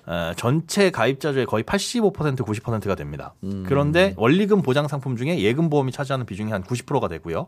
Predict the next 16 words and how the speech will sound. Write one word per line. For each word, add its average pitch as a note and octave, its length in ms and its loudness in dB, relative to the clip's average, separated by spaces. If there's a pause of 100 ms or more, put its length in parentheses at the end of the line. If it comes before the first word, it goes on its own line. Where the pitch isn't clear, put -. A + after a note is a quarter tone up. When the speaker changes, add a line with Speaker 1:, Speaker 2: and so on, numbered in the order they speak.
Speaker 2:
예. E2+ 360 0
Speaker 1:
십 F#3 140 -6
퍼센트 G#3 340 2
정도가 D3+ 360 0
증권사에서 B2 540 0
만든 F2 240 -4
상품이에요. G#2+ 440 -6
그러니까, C#3+ 320 0 (540)
어, G2 180 -2
원리금 F3 320 6
보장 D#3 180 4
상품을 D#3 440 0
선택하면 D#3 560 0
대부분이 D3+ 500 0
다 D3 340 2 (180)
은행과 C3+ 720 2